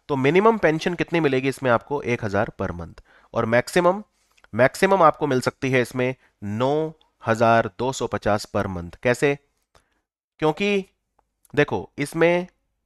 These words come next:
आप मैक्सिमम पैसा कितना लगा सकते हैं? पन्द्रह लाख। और इंटरेस्ट कितना मिलेगा आपको? इंटरेस्ट मिलेगा सेवन पॉइंट फ़ोर परसेंट।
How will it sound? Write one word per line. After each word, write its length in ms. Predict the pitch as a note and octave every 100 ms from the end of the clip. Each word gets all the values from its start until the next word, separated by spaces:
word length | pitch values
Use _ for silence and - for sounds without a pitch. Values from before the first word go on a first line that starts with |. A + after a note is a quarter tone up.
| _ _
आप 260 | B2 C3+ - A2
मैक्सिमम 540 | A#2 - - F#3 G3
पैसा 240 | D3 D3
कितना 240 | D#3 - D3+
लगा 200 | C#3+ C#3
सकते 300 | C3+ - C3+
हैं? 140 | C3+ _ _ _
पन्द्रह 220 | G2+ G2+ G2
लाख। 280 | G2 - - _ _ _ _ _ _ _ _ _ _ _ _ _ _ _ _ _ _ -
और 100 | B2+
इंटरेस्ट 320 | C3 D#3+ E3+
कितना 200 | D#3+ D#3
मिलेगा 320 | D#3 D3+ D3+
आपको? 280 | D3+ - D#3 - _ _ B2
इंटरेस्ट 360 | C3 D#3 D3+
मिलेगा 240 | C#3 C#3 D3+
सेवन 300 | C3 B2+ C3+
पॉइंट 240 | C3+ C#3
फ़ोर 180 | A2 G2
परसेंट। 420 | F#2 - F#2